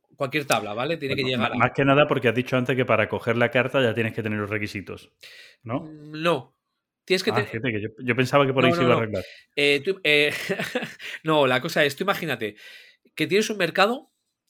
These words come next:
Speaker 1: con costes uno, dos, tres, cuatro y cinco.
Speaker 2: Ujú.
Speaker 1: Pero en vez de ser costes, conocimiento. Entonces, si tú tienes conocimiento dos, siempre vas a poder coger las cartas que estén en el espacio uno y en el dos.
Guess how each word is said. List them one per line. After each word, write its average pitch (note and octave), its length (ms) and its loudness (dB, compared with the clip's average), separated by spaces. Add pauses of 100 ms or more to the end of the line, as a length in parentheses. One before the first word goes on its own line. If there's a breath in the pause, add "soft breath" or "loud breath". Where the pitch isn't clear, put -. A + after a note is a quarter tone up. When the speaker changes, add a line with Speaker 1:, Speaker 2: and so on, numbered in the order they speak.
(200)
Speaker 1:
con D3+ 180 -6
costes - 480 -2 (220)
uno, F#3+ 320 -2
dos, F#3 260 0
tres, G3+ 240 0
cuatro F#3 260 0
y C#3+ 40 -6
cinco. G#2 440 -16 (600)
Speaker 2:
Ujú. A#2+ 340 -6 (120)
Speaker 1:
Pero D3+ 160 2
en D3+ 40 -8
vez F#3 80 2
de G#3+ 60 0
ser G#3 160 -4
costes, A3 280 -4
conocimiento. C3 600 -10 (1300 soft breath)
Entonces, D3 360 -2
si D#3+ 80 -8
tú G3 100 -6
tienes F#3 180 -4
conocimiento E3+ 520 -6
dos, A3+ 420 -6 (380 soft breath)
siempre G#3 500 0
vas F#3 160 -2
a F3+ 60 -2
poder E3 260 0
coger D3+ 260 -6
las D3 160 -4
cartas G#3 280 -2
que - 60 -14
estén D3+ 220 -2
en B2+ 80 -6
el A#2+ 60 -4
espacio D#3 400 -6
uno A3 100 -6
y G#3 40 -6
en E3 60 -6
el C3 100 -8
dos. A#2 300 -12